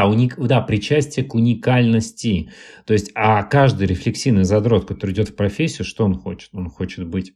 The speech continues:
уникальным, таинственным, рефлексивным, а, таким вот, да. То есть я не буду, как вы все,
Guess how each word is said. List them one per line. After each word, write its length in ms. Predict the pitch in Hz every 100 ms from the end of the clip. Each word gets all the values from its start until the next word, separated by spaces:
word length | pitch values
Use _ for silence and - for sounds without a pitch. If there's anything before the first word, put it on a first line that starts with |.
| -
уникальным, 720 | 90 90 - 123 - 98 98
таинственным, 920 | 95 90 123 - - 101 95 - - _ _ _ -
рефлексивным, 880 | 98 - 101 - 110 135 - - - _ _ _ _ _ -
а, 380 | - 95 95 95
таким 380 | 107 101 101 92
вот, 80 | 90
да. 160 | 98
То 100 | 92
есть 160 | 95 -
я 140 | 107
не 160 | 104 101
буду, 280 | 98 151 190
как 220 | 143 135
вы 140 | 123
все, 480 | 104 - 117 87 76